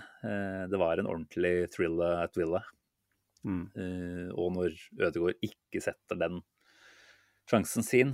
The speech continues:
Speaker 1: så er det jo ikke så mange minuttene før,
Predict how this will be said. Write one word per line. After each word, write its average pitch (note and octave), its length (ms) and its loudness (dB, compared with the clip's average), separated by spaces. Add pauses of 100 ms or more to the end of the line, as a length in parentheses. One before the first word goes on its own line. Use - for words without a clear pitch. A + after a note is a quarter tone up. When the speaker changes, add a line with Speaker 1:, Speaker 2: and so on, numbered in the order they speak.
Speaker 1:
så - 160 -4
er G2 140 0
det A#2+ 80 -4
jo - 60 -16
ikke C3+ 120 -4
så - 340 0 (140)
mange F#2 240 0
minuttene F#2 560 -6
før, E2+ 320 0